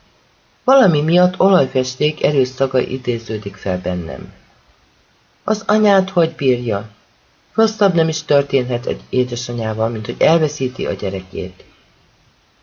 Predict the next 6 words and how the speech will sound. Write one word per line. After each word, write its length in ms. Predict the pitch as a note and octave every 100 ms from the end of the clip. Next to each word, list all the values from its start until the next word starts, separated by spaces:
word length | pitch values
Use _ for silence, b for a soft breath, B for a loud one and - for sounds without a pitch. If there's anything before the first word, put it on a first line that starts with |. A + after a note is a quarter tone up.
| _ _ _ _ _ _ _ _ _
Odabentről 720 | A3+ A#3 G#3+ A3+ A3 G#3 G#3+
meleg, 340 | F#3+ F#3 F#3 F3+
cufos 480 | - F3 - C#3 -
levegő 400 | C#3 B2 A2+ A2
árad, 440 | G2 F#2+ G2+ G2 -
megborzongok. 920 | A#2+ - G#2 F#2+ G2+ F#2+ F#2+ F#2 -